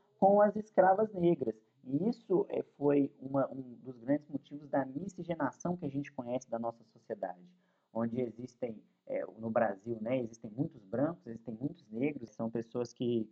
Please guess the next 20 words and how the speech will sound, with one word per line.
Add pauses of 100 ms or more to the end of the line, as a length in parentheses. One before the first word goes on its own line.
(120)
carregam (400)
traços
fenótipos (240)
brancos,
negros,
indígenas,
e
isso
na
nossa
sociedade
foi
feito (200)
sob
o
sangue
de, (140)
da,
da
tortura